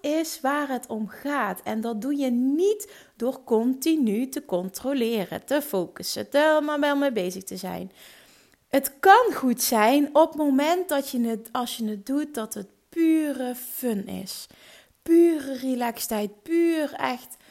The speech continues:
oh, dat het, dat het mega goed voelt. Dan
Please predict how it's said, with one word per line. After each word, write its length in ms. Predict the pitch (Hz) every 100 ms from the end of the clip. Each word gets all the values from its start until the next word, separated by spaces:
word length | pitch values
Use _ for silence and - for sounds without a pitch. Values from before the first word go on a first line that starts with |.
| _ _ -
oh, 380 | 285 277 254
dat 180 | 240 240
het, 260 | 254 247 -
dat 160 | 254
het 140 | 262 247
mega 920 | 269 302 359 349 359 359 302 302 285
goed 320 | 285 - 294
voelt. 480 | - - 190 - - - _ _ _ _ _
Dan 500 | 277 311 269 285 349